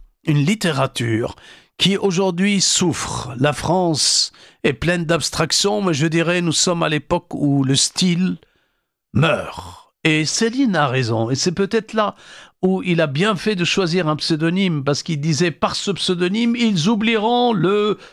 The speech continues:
bon docteur généreux, et qui prenait même pas d'argent à ses patients, monsieur Détouche. Je m'appellerai Céline, et de Céline, ils verront, il y a quelque chose qui se passe en littérature. Il a réussi sur ce point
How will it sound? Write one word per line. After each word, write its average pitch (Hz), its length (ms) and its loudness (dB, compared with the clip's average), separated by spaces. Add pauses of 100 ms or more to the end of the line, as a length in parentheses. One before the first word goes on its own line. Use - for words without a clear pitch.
(120)
bon 196 400 2
docteur 180 680 0
généreux, 180 680 0
et 131 60 -6
qui 127 140 -6
prenait 127 340 0
même 135 300 0
pas 147 300 0 (320)
d'argent 131 460 0
à 120 40 0
ses 123 180 -2
patients, 143 540 0
monsieur 135 340 0
Détouche. - 800 -2 (160)
Je 113 160 -4
m'appellerai 170 520 0
Céline, 185 600 0 (300)
et 135 60 0
de 131 120 0
Céline, 156 440 0
ils 147 160 -4
verront, 135 500 0
il 151 300 0
y 170 80 2
a 185 100 0
quelque 180 340 -4
chose 208 300 0
qui 160 140 -4
se 160 100 0
passe 147 460 -2 (300)
en 139 100 2
littérature. 123 960 -4
Il 170 200 0
a 151 60 2
réussi 131 460 0
sur - 220 -2
ce - 160 -2
point 214 500 -2